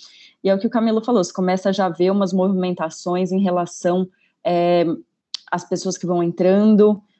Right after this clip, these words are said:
é, as, você, o moderador pode, mesmo sem você pedir pra,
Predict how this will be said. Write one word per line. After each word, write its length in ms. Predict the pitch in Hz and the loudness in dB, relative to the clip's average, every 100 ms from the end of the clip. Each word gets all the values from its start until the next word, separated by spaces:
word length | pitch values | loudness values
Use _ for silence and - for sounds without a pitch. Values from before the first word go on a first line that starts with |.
| _ | _
é, 480 | 170 175 170 170 - - | -2 0 2 0 -4 -4
as, 260 | 170 156 - | -4 -4 -10
você, 600 | 156 165 175 170 170 - | -10 -6 -2 0 -2 -4
o 100 | 180 | -2
moderador 640 | 175 170 180 175 175 175 | 0 0 0 2 2 0
pode, 560 | - 180 185 185 180 - _ _ | 0 0 2 2 0 -2 _ _
mesmo 380 | 170 170 185 196 | -2 0 0 -2
sem 120 | 196 | -2
você 240 | 185 180 175 | -2 -4 -6
pedir 560 | - 175 143 196 196 | -6 -6 0 2 2
pra, 480 | 196 180 170 160 156 | 0 0 0 -2 -6